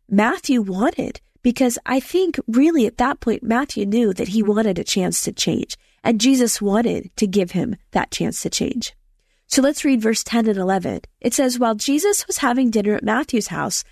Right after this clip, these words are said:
many tax collectors and sinners came and ate with him and his disciples.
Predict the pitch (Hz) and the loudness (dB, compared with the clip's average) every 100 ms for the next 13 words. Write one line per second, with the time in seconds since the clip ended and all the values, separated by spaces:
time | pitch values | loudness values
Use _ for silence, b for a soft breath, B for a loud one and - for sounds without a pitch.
0 | _ _ - 208 254 370 - 233 233 - | _ _ 0 2 4 0 0 -2 -2 -2
1 | 208 190 - 185 - 196 - 277 214 185 | 0 0 -2 -2 -2 -2 2 4 2 -2
2 | - 202 196 214 - 202 285 - 196 170 | -2 2 2 2 0 0 0 0 -2 0
3 | 180 175 180 175 190 269 311 - - | 0 0 0 0 0 0 0 -4 -6